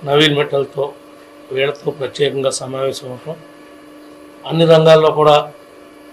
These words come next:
ఈరోజు ఏఐకి ప్రాధాన్యత ఇచ్చి మన రాష్ట్రాన్ని అగ్రగామిగా ఉంచడంలో మరి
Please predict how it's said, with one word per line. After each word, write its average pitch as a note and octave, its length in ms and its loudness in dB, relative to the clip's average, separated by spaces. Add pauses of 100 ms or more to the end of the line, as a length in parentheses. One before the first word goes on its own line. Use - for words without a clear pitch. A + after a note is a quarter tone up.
(1040)
ఈరోజు C#3 380 2 (1080)
ఏఐకి D#3 400 2 (420)
ప్రాధాన్యత C#3+ 600 4
ఇచ్చి F3+ 220 -8 (960)
మన C#3+ 120 -2 (120)
రాష్ట్రాన్ని D3 540 2 (580)
అగ్రగామిగా D3 680 2 (480)
ఉంచడంలో C#3 520 0 (1300)
మరి C#3 180 0